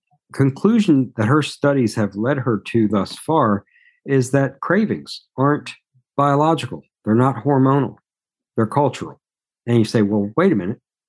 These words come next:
My wife, when she gets close to that time in lunch, she craves. How are you telling me that's not hormonal?" Well, what they found was there's only three of the seventy-some languages that they evaluated in one study,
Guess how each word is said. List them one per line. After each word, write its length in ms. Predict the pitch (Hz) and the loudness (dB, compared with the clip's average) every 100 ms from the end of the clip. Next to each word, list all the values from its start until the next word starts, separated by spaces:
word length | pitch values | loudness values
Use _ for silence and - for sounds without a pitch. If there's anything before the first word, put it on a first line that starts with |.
| _ - | _ -4
My 160 | 143 | 0
wife, 380 | 151 165 151 - | 2 2 0 0
when 100 | 107 | -4
she 160 | 104 151 | -2 -2
gets 200 | 143 - | -2 -2
close 300 | - 139 135 | -2 0 2
to 40 | |
that 160 | 131 123 | 0 0
time 240 | 127 120 | -2 -2
in 120 | 113 139 | 0 0
lunch, 200 | 165 - | 0 -2
she 160 | 113 | -6
craves. 440 | - 196 147 87 - | 0 2 2 0 -2
How 80 | |
are 40 | 143 | -2
you 140 | 143 | -2
telling 240 | 147 143 139 | -2 0 0
me 80 | |
that's 260 | 123 117 - | 0 -2 -2
not 220 | 117 117 - _ _ _ _ - | -2 -2 -8 _ _ _ _ -2
hormonal?" 460 | 123 151 214 120 - _ _ - _ _ _ | 2 4 2 0 -6 _ _ -20 _ _ _
Well, 380 | 135 135 131 - _ _ _ _ _ _ | 0 2 0 -4 _ _ _ _ _ _
what 180 | 160 190 | -2 2
they 120 | 160 | 0
found 640 | - 196 269 160 123 139 - - | 0 0 2 2 2 -2 -8 -6
was 500 | 143 147 143 135 - _ _ - | 0 2 2 -2 -14 _ _ -2
there's 200 | 208 208 | 0 2
only 300 | 185 160 143 | 2 2 0
three 640 | - 170 202 214 214 196 _ | -4 -2 2 4 2 -2 _
of 160 | 139 127 | -8 -6
the 80 | 127 | -4
seventy-some 840 | - 196 208 180 - 160 160 151 | 0 2 2 2 0 0 2 2
languages 680 | 127 151 160 120 104 110 104 | 2 0 0 -2 -4 -4 -4
that 120 | 107 - _ - | -4 -6 _ 0
they 160 | 117 | 2
evaluated 580 | 107 113 117 113 113 104 | 4 4 2 4 4 2
in 140 | 107 | 2
one 180 | 107 131 | 2 2
study, 420 | 127 113 101 101 | 0 -2 0 -2